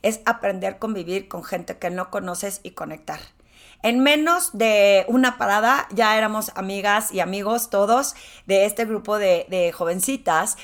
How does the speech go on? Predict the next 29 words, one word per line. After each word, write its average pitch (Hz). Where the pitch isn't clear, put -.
que -
estaban 190
yendo 185
a 185
este 185
tour 190
cantinero 196
y 247
que 214
resultó 196
que 196
una 233
de 202
ellas 220
trabajaba 196
en 190
la 180
empresa 202
de 185
alguien 185
que 190
yo 175
conozco 185
porque -
obviamente 190
Torreón 185
es 180
muy 180
pequeño. 165